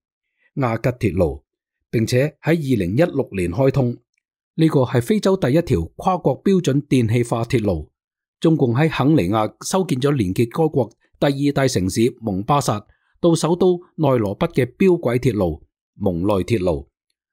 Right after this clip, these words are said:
黃克強調指出，中共通過一帶一路將基礎建設推到東非，將佢嘅勢力穩穩咁扎入去，傾銷最廉價嘅工業品，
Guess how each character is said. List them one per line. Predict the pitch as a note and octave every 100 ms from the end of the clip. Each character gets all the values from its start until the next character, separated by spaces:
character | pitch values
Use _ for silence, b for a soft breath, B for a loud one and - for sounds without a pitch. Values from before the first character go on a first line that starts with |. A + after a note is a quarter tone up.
| _ _
黃 | G#2+ A#2+
克 | G3 -
強 | - F2+
調 | E2+ A2
指 | A2
出， | C3 C#3+ A#2+ _ _
中 | - D#3+
共 | C3 G2
通 | C#3+
過 | C#3 A#2+
一 | D#3+ E3+
帶 | - A#2
一 |
路 | C#3+ A#2+ F2+ F2+ -
將 | G3 G3+
基 | G3 F#3
礎 | - C#3+
建 | C3+ A#2
設 | B2 A2 -
推 | D#3+
到 | D3+
東 | A2 C3 C3
非， | B2+ A#2+ - _ _ _ _ _
將 | A#3+ A3
佢 | E3
嘅 | D3
勢 | - C#3
力 | A#2 F2+
穩 | G#2 D3
穩 | B2+ C3+
咁 | C3 C#3+
扎 | - G2+ -
入 | G#2
去， | F2+ G#2 F2 - _ _ _ _ -
傾 | E3+
銷 | D3+ D#3 D#3
最 | D#3+
廉 | C3 F#2 E2
價 | F#2+ B2+
嘅 | B2
工 | A#2+ E3
業 | D#3 G#2+
品， | G2+ G#2+ C3